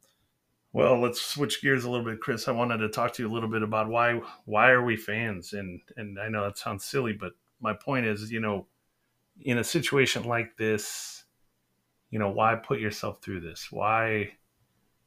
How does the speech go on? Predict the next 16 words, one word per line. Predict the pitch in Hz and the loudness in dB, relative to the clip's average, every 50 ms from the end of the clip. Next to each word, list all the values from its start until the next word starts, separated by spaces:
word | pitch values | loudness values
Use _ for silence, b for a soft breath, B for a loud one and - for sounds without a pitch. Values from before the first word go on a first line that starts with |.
| _ - | _ -10
why | 123 113 107 104 104 104 101 107 117 127 | -8 -8 -6 -4 -2 2 4 6 6 6
is | 127 117 110 120 | 6 4 2 0
it | 117 110 | -2 -2
important | 104 98 - 123 113 101 - - | -4 -2 -2 -2 -2 -2 -4 -6
to | - 110 | -6 -6
remain, | 104 98 98 95 95 92 92 92 90 87 - - _ _ _ _ _ _ _ _ _ _ _ _ - | -4 -4 -4 -4 -4 -4 -4 -4 -4 -6 -8 -12 _ _ _ _ _ _ _ _ _ _ _ _ -4
uh, | 101 92 92 90 87 | -2 0 0 -2 -2
loyal | 87 95 98 104 104 95 90 90 87 85 87 85 | -4 -6 -4 -2 0 2 2 2 2 0 0 -2
to | - - - 117 | -4 -4 -4 -4
your | 104 95 90 87 | -4 -2 -4 -4
team | - - - - 113 101 95 92 90 87 | -6 -6 -6 -4 -2 0 0 0 -2 -2
in | - - 101 92 90 85 - - _ _ _ _ | -4 -4 -4 -4 -4 -4 -6 -10 _ _ _ _
these | - 117 113 107 107 | -2 0 0 0 -2
kind | - - 104 95 | -2 -2 -2 -2
of | 90 | -4
situations? | - - 110 - - - 98 90 - - - _ - - - | -6 -8 -10 -12 -12 -10 -10 -10 -10 -10 -12 _ -20 -20 -20